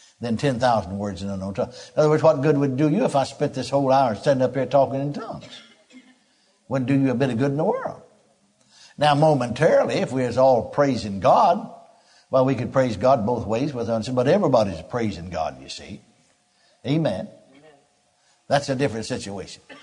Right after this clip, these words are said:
But anyway, we, we, we need to be very careful along these lines, uh, that we don't, uh, drive people away and rob them of the blessings that God intended that they should have. Can you say amen?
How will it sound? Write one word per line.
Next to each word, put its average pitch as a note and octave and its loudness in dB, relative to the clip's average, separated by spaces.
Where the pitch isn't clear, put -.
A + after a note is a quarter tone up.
But A3 4
anyway, F3+ 2
we, E3 4
we, E3+ 2
we F3 0
need F#3 0
to E3+ 0
be E3+ 0
very F3 4
careful F3+ 4
along C3+ 6
these C3 2
lines, C3 2
uh, C#3+ 6
that D3 4
we D3 2
don't, E3 2
uh, C3+ 4
drive E3 6
people F3 2
away E3 6
and C#3 2
rob D3+ 6
them C#3+ 4
of B2 2
the A2+ -4
blessings C3 -2
that A#2 -6
God C#3 4
intended A#2+ -4
that A2 -6
they B2 -4
should C#3 0
have. D#2+ 0
Can C#3+ 2
you C3 2
say D#3+ 4
amen? C#3+ 0